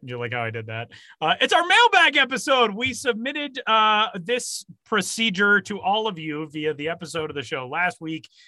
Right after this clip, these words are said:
and also, uh, through our social media channels. We got some great questions in. We have narrowed them down to about a half a dozen or so. Uh, we got input from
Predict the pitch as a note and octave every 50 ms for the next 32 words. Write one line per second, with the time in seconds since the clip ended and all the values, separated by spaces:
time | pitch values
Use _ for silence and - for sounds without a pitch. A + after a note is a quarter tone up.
0 | _ _ - C#3+ C#3 C#3+ E3 E3 F3 - - - D#3+ D3+ D#3 D#3+ D3+ D3+ C#3+ C#3+
1 | C#3 C#3 C3 A2+ D#3+ D3+ D3 C#3 C#3 B2 - E3+ D3 A#2+ - C3+ C3 D3 D3+ D3
2 | C#3+ A#2 - C#3+ C3+ C#3 A#2+ A#2+ A#2+ B2 B2 A#2+ A2 A2 A#2 G#2+ G#2+ C3+ D3+ D#3+
3 | D#3 - - C#3+ C3+ - - C3+ B2 B2 C3+ C3 C3+ C3 A2+ _ - - _ _
4 | _ - D3+ D#3 D#3+ D3+ C3+ C3+ D3+ E3+ G3+ A3+ A#3 A#3+ G3+ G3+ G#3 G3 F#3 F#3
5 | F#3+ G3+ A3 A#3+ B3 B3 F#3+ - _ _ _ _ _ _ _ _ _ A#2+ F#3 G3+
6 | F#3+ G3 G3+ F#3 - F#3 F#3+ F3+ - F#3+ F3+ F#3+ F#3+ E3 F#3+ F3+ E3 E3+ D#3 -
7 | - E3+ E3+ G3+ B3+ C#4+ - _ - - _ - E3 D#3 D3+ D3 D3+ D3+ D3+ D#3
8 | E3 F3+ E3+ E3+ - F3+ F3+ F#3+ F#3 F#3 F#3 F#3 - - F3 E3 E3